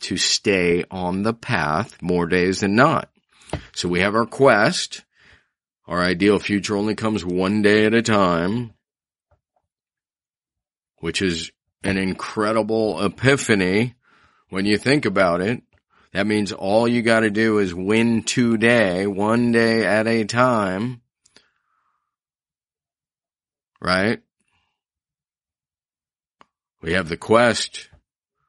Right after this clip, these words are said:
We know our ideal future is coming one day at a time. We have, we ask ourselves if we're on the path, and that brings us to lost again.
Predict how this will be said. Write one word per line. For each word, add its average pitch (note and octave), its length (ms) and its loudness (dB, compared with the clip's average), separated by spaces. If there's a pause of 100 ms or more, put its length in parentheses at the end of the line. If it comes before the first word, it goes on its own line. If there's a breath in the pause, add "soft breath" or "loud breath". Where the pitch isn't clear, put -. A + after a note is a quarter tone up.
(1300)
We F2 140 -2
know F#2 480 0 (640)
our F2+ 220 -2
ideal F2 340 0
future F#2+ 320 -2
is - 80 -6
coming F2+ 320 -2
one F#2 140 -2
day F2 140 2
at E2 80 0
a D#2+ 60 -4
time. G#2+ 600 2
We E2 140 -4
have, F2 380 -2 (1500)
we F#2 160 2
ask F#2 280 -2
ourselves F2+ 420 -2
if F#2+ 160 -8
we're F#2+ 120 -6
on F2 140 -4
the E2 80 -6
path, B2+ 680 -2 (340 loud breath)
and F#2 160 -4
that G2+ 160 -2
brings G2+ 320 -2
us F#2 180 -2
to - 240 -4
lost F#2 1120 0 (460)
again. F2+ 880 0